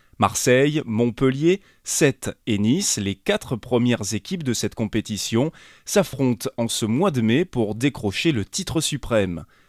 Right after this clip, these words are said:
Les Montpelliérains, entraînés par Fabien Vasseur,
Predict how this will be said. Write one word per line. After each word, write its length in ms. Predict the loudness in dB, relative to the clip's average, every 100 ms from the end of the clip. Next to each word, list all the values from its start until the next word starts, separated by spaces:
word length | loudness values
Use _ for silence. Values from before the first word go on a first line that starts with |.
| _
Les 120 | 0 2
Montpelliérains, 760 | 2 0 0 2 4 4 2 0
entraînés 420 | -2 2 4 4
par 240 | 0 -4
Fabien 340 | 2 2 2 2
Vasseur, 600 | 2 0 0 0 0